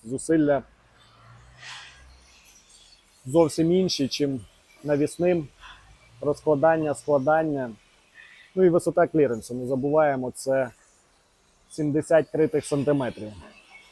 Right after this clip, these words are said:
Кліренсу на тракторах практично такого не знайдете. Була в нас G R-ка Кубота, але то був не оприскувач, а... Власне, просатний тракторець. А це самохідний оприскувач на повному приводі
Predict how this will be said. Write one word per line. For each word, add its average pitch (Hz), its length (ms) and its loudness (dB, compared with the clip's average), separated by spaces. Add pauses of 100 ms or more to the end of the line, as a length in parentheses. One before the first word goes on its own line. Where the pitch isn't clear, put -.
(360)
Кліренсу 156 520 0
на 139 340 0
тракторах 139 560 -2
практично 131 580 -4
такого 127 420 2
не 127 220 -2
знайдете. 127 480 0
Була 135 280 2
в 127 40 0
нас 127 200 -6
G 147 220 0
R-ка 208 220 -2
Кубота, 143 460 -4
але 117 420 -2 (120)
то 143 140 0
був 135 380 -4
не 135 220 -8
оприскувач, 131 760 -4
а... 123 220 -2 (360)
Власне, 123 340 -4
просатний 131 640 -4
тракторець. 113 600 -8
А 110 60 -8
це 131 380 -4 (520)
самохідний 127 640 -6
оприскувач 139 560 -4
на 127 100 -10
повному 131 420 -4
приводі 135 540 0